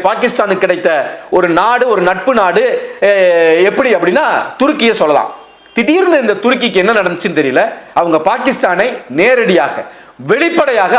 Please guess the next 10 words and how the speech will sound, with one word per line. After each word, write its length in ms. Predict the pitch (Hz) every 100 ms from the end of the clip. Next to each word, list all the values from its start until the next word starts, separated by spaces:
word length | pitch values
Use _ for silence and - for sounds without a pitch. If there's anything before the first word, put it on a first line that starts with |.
| 190
ஆதரிக்கிறாங்க. 460 | 165 147 120 101 92 - _ _ 175
எப்படி 180 | 190 240 190
இஸ்ரேல் 320 | 277 269 202 - 151
இந்தியாவை 320 | 190 220 180 151
ஆதரிக்குதோ, 420 | 151 143 175 247 - - - 175
அதுபோல 280 | 175 214 247 220
துருக்கி 380 | 254 320 285 214 160 - - - 127 165
நேரடியாக 580 | 285 339 302 240 226 269
பாகிஸ்தானை 560 | 202 190 170 - 143 185 - 143
ஆதரிக்கக்கூடிய 640 | 214 254 233 185 156 143